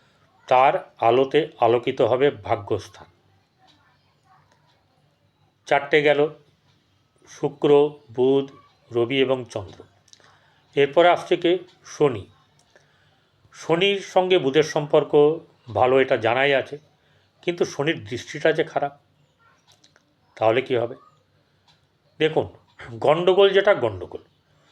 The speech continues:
দৃষ্টি ভালো না তো ভালো না, কিন্তু এখানে বুধের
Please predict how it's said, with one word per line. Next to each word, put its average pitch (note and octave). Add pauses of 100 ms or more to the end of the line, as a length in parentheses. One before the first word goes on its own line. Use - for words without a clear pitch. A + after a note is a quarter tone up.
(360)
দৃষ্টি D3+ (120)
ভালো D#3
না F#3 (380)
তো -
ভালো G#2
না, - (920)
কিন্তু E3+
এখানে F3+
বুধের D3